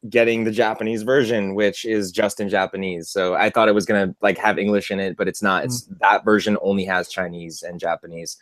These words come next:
Speaker 1: but it's fine. I mean, it's Street Fighter, you know, I already know the whole story, the lore behind it. <laughs> Um, but other than that, it's, it's been a lot of Mario Kart,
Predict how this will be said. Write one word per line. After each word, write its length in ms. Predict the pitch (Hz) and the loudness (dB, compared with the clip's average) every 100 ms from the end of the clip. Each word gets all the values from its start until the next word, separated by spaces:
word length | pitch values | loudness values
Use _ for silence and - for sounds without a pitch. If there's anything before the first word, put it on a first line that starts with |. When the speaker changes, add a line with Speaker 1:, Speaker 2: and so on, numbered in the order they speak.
| - - | -20 2
Speaker 1:
but 160 | 214 214 | 6 6
it's 100 | - | 6
fine. 320 | - 101 101 | 2 4 4
I 40 | |
mean, 120 | 104 107 | 4 4
it's 140 | 95 | 2
Street 240 | - 107 | 0 0
Fighter, 520 | - 104 101 98 98 - | 4 6 6 4 2 -4
you 80 | 110 | -2
know, 220 | 101 95 | 0 2
I 120 | 87 | 4
already 360 | 110 107 104 101 | 6 6 6 2
know 260 | 107 101 98 | 2 4 4
the 120 | 95 | 2
whole 180 | 95 95 | 2 0
story, 420 | - 98 92 92 | 0 0 2 2
the 100 | 90 | 0
lore 280 | 92 90 90 | 0 0 0
behind 420 | 87 90 90 85 | -2 -8 -10 -10
it. 140 | 85 - _ - - - | -10 -10 _ -20 -18 -10
<laughs> 1080 | - 175 135 151 - - - 233 202 160 101 | 0 2 4 2 2 -2 0 -2 -2 -2 4
Um, 460 | 104 101 101 95 | 4 6 4 2
but 120 | 92 | 4
other 240 | 117 117 120 | 4 6 6
than 120 | 123 | 6
that, 200 | 123 131 | 6 4
it's, 180 | 117 - | 2 2
it's 160 | 123 107 | 0 2
been 160 | 123 | 2
a 40 | 117 | 6
lot 220 | 107 107 | 6 6
of 80 | 98 | 4
Mario 380 | 98 101 101 95 | 4 6 6 4
Kart, 380 | - 95 92 | 2 2 2